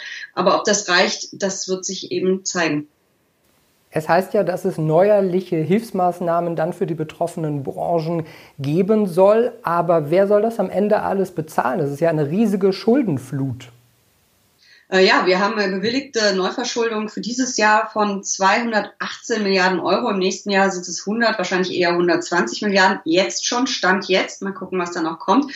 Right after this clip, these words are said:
Speaker 1: Wir haben heute den Vorschlag von, ähm, Olaf Scholz, Finanzminister Olaf Scholz, gehört, ähm, dass eben kleineren Betrieben fünfundsiebzig Prozent und größeren Betrieben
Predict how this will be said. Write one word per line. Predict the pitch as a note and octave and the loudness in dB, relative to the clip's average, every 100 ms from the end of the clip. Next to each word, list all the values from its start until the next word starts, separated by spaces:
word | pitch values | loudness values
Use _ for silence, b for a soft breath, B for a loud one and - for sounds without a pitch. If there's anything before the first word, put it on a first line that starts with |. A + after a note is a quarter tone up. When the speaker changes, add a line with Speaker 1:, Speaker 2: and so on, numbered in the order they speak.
| B B B - | B B B 0
Speaker 1:
Wir | G#3 | 2
haben | G3+ G3+ | 4 4
heute | G3+ G#3+ | 2 0
den | F#3+ F#3 | -2 -2
Vorschlag | G3+ G3+ G3 F#3 | -4 -2 -2 -2
von, | F#3+ F3+ F3 | -2 0 -2
ähm, | E3+ E3+ F3 F3 B B - | -2 -2 -4 -10 B B 0
Olaf | F#3+ F#3 | 2 4
Scholz, | G3 G3+ - | 4 2 2
Finanzminister | F#3+ F#3 G3+ G3 F#3 E3 | -2 -4 -4 -6 -4 -4
Olaf | E3 | -4
Scholz, | - F3+ G#3 - | -2 2 2 0
gehört, | - G#3+ G3+ G3+ | -2 2 4 4
ähm, | G3 F3+ F3+ F3+ | 2 0 -2 -2
dass | F#3 - | -4 -4
eben | - E3+ F3 | -6 -4 -4
kleineren | - F3 E3+ G#3+ A3 | -2 2 2 2 -2
Betrieben | G3 - F#3+ F3+ | -4 -4 -6 -4
fünfundsiebzig | G#3+ A#3 A#3 A#3+ - A3 - | -2 0 -2 -4 -6 -6 -4
Prozent | G#3 - G3 | -4 0 0
und | D#3+ E3+ | 0 -2
größeren | F3 F#3 G3 F3+ | 0 0 2 2
Betrieben | E3 - - F3+ E3+ E3 | 0 -2 -2 -2 0 -4